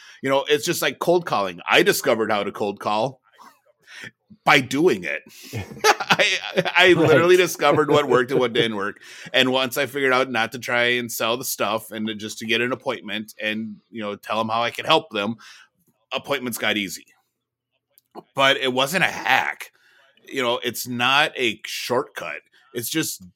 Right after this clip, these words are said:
Speaker 1: doing the thing that gets you to, to the, your endpoint.
Speaker 2: Yeah, well said. I mean, it, it's,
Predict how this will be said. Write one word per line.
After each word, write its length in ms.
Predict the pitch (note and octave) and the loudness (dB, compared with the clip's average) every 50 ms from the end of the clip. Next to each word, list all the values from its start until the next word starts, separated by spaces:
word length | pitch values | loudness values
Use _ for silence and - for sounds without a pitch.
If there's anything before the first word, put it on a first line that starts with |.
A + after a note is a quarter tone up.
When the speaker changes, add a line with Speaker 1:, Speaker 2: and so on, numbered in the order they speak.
| _ _ _ | _ _ _
Speaker 1:
doing 380 | - B2 C3 C#3 C#3+ C#3+ C#3 | -6 -4 -2 -2 -2 -4 -4
the 100 | B2+ G2+ | -6 -6
thing 480 | - - - - A#2 A#2+ C3+ D3 D3 C3+ | -8 -10 -10 -4 -2 0 0 0 -2 -6
that 300 | A2 G2 F#2 _ _ _ | -6 -8 -8 _ _ _
gets 280 | - A#2 A2 - - B2+ | -4 -4 -4 -4 -8 -8
you 200 | A#2+ A2+ G#2+ - _ - - - | -8 -8 -8 -10 _ -14 -14 -12
to, 360 | - B2+ A#2 A2+ A#2 A2+ G#2+ G2 F#2+ F2 D2 C#2 _ _ _ _ _ _ | -8 -8 -6 -6 -6 -8 -8 -10 -16 -20 -20 -20 _ _ _ _ _ _
to 220 | - - B2+ A#2 A2+ | -12 -6 -6 -4 -2
the, 160 | A2 G#2 G#2 | -2 -2 -2
your 280 | G#2+ F#2+ A2 G#2+ G#2 F2 D#2+ | -4 -4 -6 -6 -4 -4 -4
endpoint. 540 | G#2 C3 C3 _ - - A1+ - _ - - - _ _ _ _ _ _ _ _ _ _ _ _ _ _ _ _ _ _ _ _ _ _ _ _ _ _ _ _ _ _ _ _ _ _ _ _ _ _ _ _ _ _ _ _ _ _ _ _ _ _ _ _ _ _ _ _ _ _ _ _ _ _ | -4 -4 -6 _ -14 -16 -16 -16 _ -20 -20 -20 _ _ _ _ _ _ _ _ _ _ _ _ _ _ _ _ _ _ _ _ _ _ _ _ _ _ _ _ _ _ _ _ _ _ _ _ _ _ _ _ _ _ _ _ _ _ _ _ _ _ _ _ _ _ _ _ _ _ _ _ _ _
Speaker 2:
Yeah, 340 | B2 A#2 A2 G#2 G2+ G2+ - - - C3 C3 | -4 -2 0 0 -2 -4 -6 -10 -12 -12 -8
well 240 | C#3+ C#3 C#3+ C#3 C3 | 0 2 4 4 4
said. 420 | B2+ - - G#2+ G2+ G2+ G2 G2 - | 2 0 -6 -6 -4 -4 -6 -6 -6
I 100 | - G#2 | -6 -6
mean, 300 | A2 A2 A2 A2 G#2+ A2 - _ | -6 -4 -4 -4 -6 -6 -8 _
it, 240 | - B2 B2+ B2 _ _ _ _ | -10 -10 -10 -10 _ _ _ _
it's, 460 | - B2+ C3 C3 _ - - - - | -10 -10 -10 -10 _ -14 -14 -14 -16